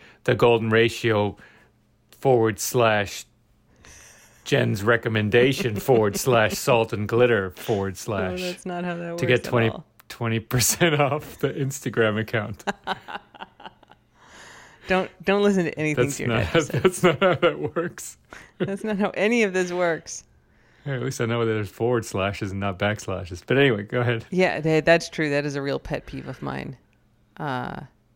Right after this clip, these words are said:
Speaker 2: okay. Let's get into dog updates. Um, I think we need to start with Jegs. Sad, sadly, we have to start with Jegs.
Speaker 1: Yeah. Yeah. Poor Jegs.
Speaker 2: So,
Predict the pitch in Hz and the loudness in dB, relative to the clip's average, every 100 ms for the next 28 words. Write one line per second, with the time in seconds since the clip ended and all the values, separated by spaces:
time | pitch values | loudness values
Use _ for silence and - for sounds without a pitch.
0 | - 196 175 131 123 - _ _ _ _ | -2 -2 2 0 0 -10 _ _ _ _
1 | _ _ - 214 - 233 196 185 165 170 | _ _ 0 0 0 2 2 2 2 4
2 | 160 107 143 - 139 135 - - - - | 4 2 -2 0 -2 -2 -8 -20 -14 -8
3 | 135 135 - - _ - 156 160 147 147 | -6 -4 -8 -12 _ -8 -4 -4 -4 -4
4 | 143 135 - 147 151 - 143 135 131 - | -4 -6 -4 -4 -4 -4 -2 -2 -6 -20
5 | _ - 151 139 139 - _ _ _ - | _ -6 0 0 -2 -10 _ _ _ -10
6 | - 143 139 135 123 - - 139 - - | -4 -4 -4 -8 -10 -12 -14 -14 -14 -12
7 | 50 - - - _ _ _ _ - - | -12 -12 -18 -20 _ _ _ _ -20 -20
8 | - - - - - - _ _ _ _ | -20 -20 -20 -20 -20 -20 _ _ _ _
9 | 185 180 143 117 92 - - - - - | 6 6 6 0 -6 -10 -16 -20 -20 -20
10 | _ _ 151 120 98 92 80 _ _ - | _ _ -4 -2 -2 -4 -8 _ _ -14
11 | 139 - 98 90 - - _ _ _ - | -12 -8 -8 -8 -14 -20 _ _ _ -14
12 | - 185 175 175 175 170 - | -2 2 4 2 2 -2 -6